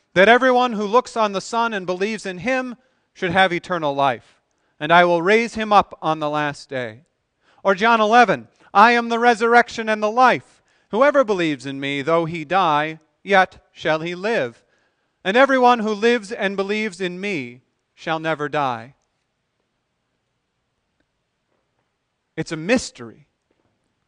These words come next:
and it can only be revealed by the people who know, by God who sent his messengers to you.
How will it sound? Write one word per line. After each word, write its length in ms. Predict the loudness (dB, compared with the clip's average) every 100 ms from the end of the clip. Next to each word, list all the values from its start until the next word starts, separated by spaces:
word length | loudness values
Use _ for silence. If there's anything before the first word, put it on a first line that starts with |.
| _ _ _ _ -6
and 120 | -4
it 80 | -4
can 160 | -8 -4
only 460 | -2 -2 -2 -4 -4
be 220 | -4 -4
revealed 840 | -4 -4 -4 -2 -2 -2 -6 -12 _ _ _ _
by 140 | -8 -6
the 100 | -6
people 380 | -8 -10 -10 -12
who 120 | -12
know, 440 | -10 -10 -10 -16 _ _ _ _ _ _ _ _ _ _ -2
by 160 | 0
God 440 | 4 6 8 6 2
who 140 | -6
sent 300 | -8 -8 -8
his 220 | -10 -12
messengers 760 | -10 -10 -10 -16 -14 -14 -16 -20 _ _ _ _
to 80 | -10
you. 280 | -8 -8